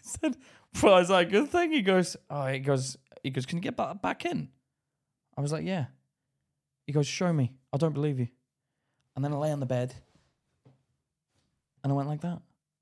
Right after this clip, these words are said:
And it was, go-, he goes, "Oh my God, that's impressive, mate." He goes, "Normally you can't get this hernia this big." And he goes, "You're gonna have to get surgery. There's no two ways about it. You have to get surgery."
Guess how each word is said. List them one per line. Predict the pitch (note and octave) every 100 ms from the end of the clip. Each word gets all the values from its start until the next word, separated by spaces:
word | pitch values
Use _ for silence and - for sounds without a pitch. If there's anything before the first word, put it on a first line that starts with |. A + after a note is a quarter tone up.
| _
And | C3+
it |
was, | C3
go-, | - _
he | B2+
goes, | C#3 C3 - _
"Oh | C#3 D3+
my | D3
God, | C#3 D3+ A#2+ -
that's | C3+ -
impressive, | C3 - D3 - B2 A#2+
mate." | A2+ A#2 - _ _ _ _ _ _ _ _ _ -
He |
goes, | C3+ C#3
"Normally | D3 E3 D3 B2+
you |
can't | B2 D3 C3+
get | C3+
this | A#2+ -
hernia | C3 A2+ A2+
this | A2+
big." | - A2+
And | A2 A2+ - - _ -
he | C#3
goes, | D3 B2+
"You're |
gonna | D3 C#3
have | C3 B2+
to |
get | B2+ A#2+
surgery. | - A#2 A2+ A#2+
There's | A#2 A2+
no | B2+
two | A#2+ A#2
ways | A2+ A2
about | A2+ G#2+
it. | A2 -
You |
have | A2+ -
to |
get | A#2 -
surgery." | A2+ A2+ A#2 A#2